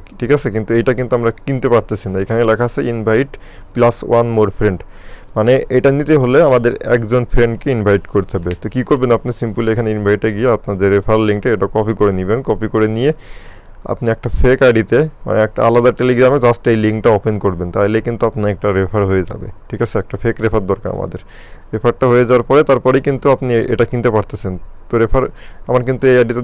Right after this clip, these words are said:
দেখেন রেফার কিন্তু আছে, চারটা রেফার আছে, তারপরেও কিন্তু আমার এই যে এটা কিন্তু আমার হচ্ছে শো করতেছে না, ঠিক আছে? বাই করতে দিতেছে না। তো কী করবো? এই যে এখানে লাইসেন্স নিগড়িয়া, এটা আমি just কিনে নিব। উপরের দিক থেকে একটা কিনলে আমার হচ্ছে এটা maybe চালু হয়ে যাবে।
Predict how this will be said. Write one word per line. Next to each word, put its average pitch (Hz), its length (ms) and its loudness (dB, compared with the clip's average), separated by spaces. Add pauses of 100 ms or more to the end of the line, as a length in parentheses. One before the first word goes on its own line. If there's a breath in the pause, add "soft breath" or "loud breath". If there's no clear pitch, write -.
দেখেন 127 280 2
রেফার 110 260 -4
কিন্তু 107 180 -4 (100)
আছে, 98 140 -8 (100)
চারটা 101 320 -4
রেফার 104 280 0
আছে, 123 120 -6 (100)
তারপরেও 110 400 2
কিন্তু 117 280 -4
আমার 113 220 0
এই 95 100 -2
যে 101 80 2 (600 loud breath)
এটা 104 180 -2
কিন্তু 110 260 -2
আমার 110 160 4
হচ্ছে - 180 -4 (120)
শো 131 80 4 (120)
করতেছে 110 360 -4
না, - 40 -10 (100)
ঠিক 113 160 -4
আছে? 123 180 -2
বাই 104 180 4
করতে 107 240 -6
দিতেছে 104 320 -6
না। 92 100 -4
তো 110 120 -6
কী 131 160 -4
করবো? 135 280 2
এই 131 100 4
যে 131 100 4
এখানে 127 180 0 (140)
লাইসেন্স 127 340 0 (140)
নিগড়িয়া, 117 380 2 (460 loud breath)
এটা 110 200 0
আমি 110 160 0
just 107 200 0
কিনে 113 240 0
নিব। 82 120 -6 (1200)
উপরের 113 260 0
দিক 113 140 -4
থেকে 127 200 -2
একটা - 200 -6
কিনলে 127 260 -2 (100)
আমার 123 180 4
হচ্ছে 113 260 -4
এটা 117 200 2
maybe 104 240 0
চালু 110 260 0
হয়ে 95 160 2
যাবে। 95 160 0